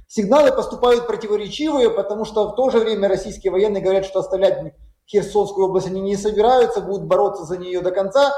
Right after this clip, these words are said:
но, э, демонстрируют, э, способность и готовность,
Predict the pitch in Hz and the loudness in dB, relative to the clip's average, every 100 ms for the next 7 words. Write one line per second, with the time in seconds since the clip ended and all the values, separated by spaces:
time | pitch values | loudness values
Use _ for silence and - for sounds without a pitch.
0 | - - _ 190 269 285 247 196 190 190 | -6 -14 _ 0 4 4 2 0 2 2
1 | 185 185 165 196 202 - 240 247 226 214 | 0 -2 -6 -8 -10 -10 -10 -8 -8 -8
2 | 208 - 190 180 175 175 170 165 151 147 | -10 -6 -4 -4 -4 -4 -4 -4 -6 -8
3 | - 185 - 240 233 190 156 156 180 214 | -4 -2 2 2 2 -6 -6 -6 -2 0
4 | 220 208 180 180 | 2 0 -4 -10